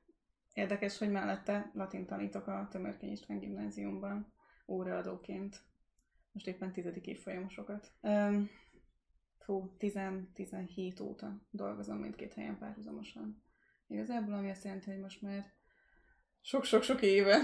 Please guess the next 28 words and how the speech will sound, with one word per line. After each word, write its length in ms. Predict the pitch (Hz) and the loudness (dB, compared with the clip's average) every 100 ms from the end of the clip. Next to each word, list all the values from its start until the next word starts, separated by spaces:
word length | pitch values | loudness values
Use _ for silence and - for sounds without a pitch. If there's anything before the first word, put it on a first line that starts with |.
| 247 | 8
<laughs> 80 | |
inkább 360 | 240 233 - 262 | 6 8 8 6
nem 120 | 220 | 8
számolnék 540 | 214 202 190 185 190 190 | 6 6 4 4 2 2
utána, 400 | 190 190 185 185 | 2 2 2 2
hogy 100 | 185 | 0
ez 100 | 180 | 0
most 180 | 196 196 | -2 -2
már 140 | 196 180 | -2 -2
az 120 | 190 | -2
ötödik 360 | 190 - - | -4 -6 -6
évem, 500 | - 202 - 208 208 - | -4 -4 -2 -2 -4 -6
hatodik 380 | 208 - - - | -6 -6 -6 -8
évem, 540 | - - - - - - - - - - - | -8 -6 -8 -10 -14 -20 -20 -20 -20 -20 -10
hatodik 340 | 202 185 - | -6 -4 -6
tanév 360 | - - - - - _ _ _ | -6 -6 -6 -8 -12 _ _ _
például 280 | 214 214 214 | -6 -4 -4
a 40 | |
Tömörkényben. 840 | - 220 - - - 220 214 226 220 _ _ _ _ _ _ _ | -6 -8 -8 -10 -10 -8 -6 -8 -10 _ _ _ _ _ _ _
És 80 | - | -12
hatodik 360 | 202 208 208 | -10 -8 -8
év 140 | 214 202 | -6 -6
az 100 | 202 | -6
a 140 | - | -6
levéltárban 720 | - 190 185 196 196 190 - 202 | -2 -2 -2 -4 -6 -6 -4 -4
is, 360 | 208 - - | -4 -8 -14
és 160 | - 202 | -10 -6
segédlevéltárosként 1200 | - 180 175 175 175 208 - - 202 208 202 208 | -4 -2 -2 -2 -2 -4 -6 -6 -6 -6 -6 -6